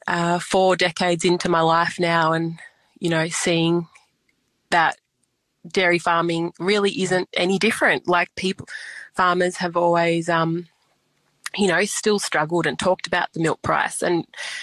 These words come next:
as we've seen even six years ago, when the dairy crisis did happen, it was absolutely, um, devastating and just so wrong,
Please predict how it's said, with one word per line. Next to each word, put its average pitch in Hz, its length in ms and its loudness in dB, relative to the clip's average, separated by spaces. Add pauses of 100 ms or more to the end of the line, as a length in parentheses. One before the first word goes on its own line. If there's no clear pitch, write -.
as 185 160 0
we've 185 160 0
seen 170 540 0
even 165 360 2
six - 340 -2
years 185 220 4
ago, 170 420 4 (920)
when 190 180 6
the 180 100 4
dairy 180 280 4
crisis 170 520 -2
did 170 160 -2
happen, 170 560 0 (380)
it - 100 -2
was 175 220 0
absolutely, 170 720 -2 (400)
um, 160 380 2 (1160)
devastating 160 720 2
and 170 120 4
just - 340 2
so 160 260 2
wrong, 151 460 0